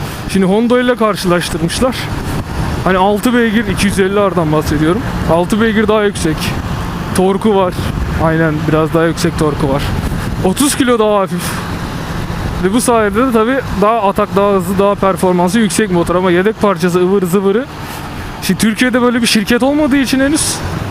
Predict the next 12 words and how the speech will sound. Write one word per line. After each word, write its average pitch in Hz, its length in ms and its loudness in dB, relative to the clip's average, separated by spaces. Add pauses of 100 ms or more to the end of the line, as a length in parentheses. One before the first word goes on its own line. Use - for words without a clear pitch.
(140)
onunla 208 200 2
ilgili 233 220 0
hiçbir 233 180 0
şey 190 100 0
söyleyemeyeceğim. 185 640 2
Fiyatıyla 208 500 0
ilgili 240 300 2
de 254 100 2
bir 220 60 0
şey 254 160 0
bulamadım. 254 380 2 (1400)
Bulursam 247 520 2